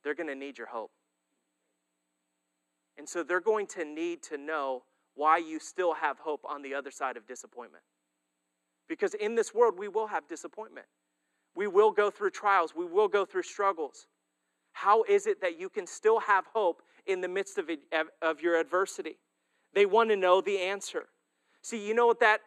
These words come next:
that answer for your hope is called? It's called a testimony. And people need your testimony. They need your story. If they are close to you and they know your adversities, they know your struggles, they know what you're going through, then they're going to need to know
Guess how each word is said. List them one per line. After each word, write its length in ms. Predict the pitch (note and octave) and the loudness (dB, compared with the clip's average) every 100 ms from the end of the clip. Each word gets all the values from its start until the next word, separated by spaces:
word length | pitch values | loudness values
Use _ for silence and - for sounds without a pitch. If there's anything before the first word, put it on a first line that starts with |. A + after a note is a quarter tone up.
| _ - | _ -2
that 220 | G#3+ G3+ | 0 0
answer 300 | A3+ A3 G#3 | -6 -4 -4
for 140 | A3 | -2
your 140 | G#3 F3+ | 0 0
hope 260 | G#3 G#3 | 0 0
is 120 | A3 - | -2 -2
called? 320 | A#3 A#3 A3+ | 2 2 2
It's 180 | G3+ - | -4 -4
called 380 | - G#3 G3 - | -2 2 2 0
a 100 | E3+ | -4
testimony. 800 | D#3+ - F#3+ - D#3+ C#3 A#2 G#2+ _ _ _ _ _ _ _ _ - | -6 -8 -8 -6 -8 -6 -10 -14 _ _ _ _ _ _ _ _ -8
And 180 | G3 F#3 | -6 -6
people 440 | - B3+ B3 A#3+ | -6 -6 2 2
need 360 | G3 G3 A3 - | 2 0 -4 -2
your 80 | G#3 | -2
testimony. 720 | - A3 G#3+ - F3+ D#3+ D#3 | -2 -4 -4 -6 -4 -4 -4
They 160 | E3 F3 | -4 -4
need 280 | F#3+ G#3 | -4 -4
your 80 | A3 | -6
story. 500 | - - A#3 G3+ D#3+ - _ - | -6 0 2 4 0 -4 _ 0
If 220 | G3+ - | 2 4
they 120 | A3+ | 6
are 100 | G3+ | 6
close 420 | - B3 C4 B3+ | 4 8 8 6
to 80 | - | -8
you 260 | G#3 G#3+ A#3 | -8 -4 -4
and 160 | G3 | -2
they 100 | F3+ | -4
know 240 | F3+ G#3 A#3+ | 0 4 4
your 280 | A#3 A#3 A#3 | 4 2 4
adversities, 640 | G3 G#3+ G3 F3+ G#3+ G3+ | 2 4 2 0 -6 -6
they 140 | - F3+ | -2 0
know 160 | G3 A3+ | 2 2
your 140 | A#3+ | 0
struggles, 520 | - G#3 F3 G3+ G#3 _ - | -2 2 2 2 -4 _ -6
they 200 | G#3 G3+ | 2 4
know 160 | G#3+ A#3 | 8 8
what 260 | A3 - | 6 4
you're 100 | G3+ | 0
going 320 | E3 A#3 B3+ | 2 2 2
through, 220 | - F#3+ F3+ | 0 -2 0
then 200 | G3 G3 | -2 2
they're 180 | A#3 G#3+ | 4 4
going 280 | A#3 A#3 A3 | 2 0 -2
to 120 | G#3+ | -6
need 320 | G#3 B3 G3 | -4 -8 -8
to 100 | G#3+ | -6
know 400 | G#3 A#3+ A#3 G3 | -4 -2 0 -2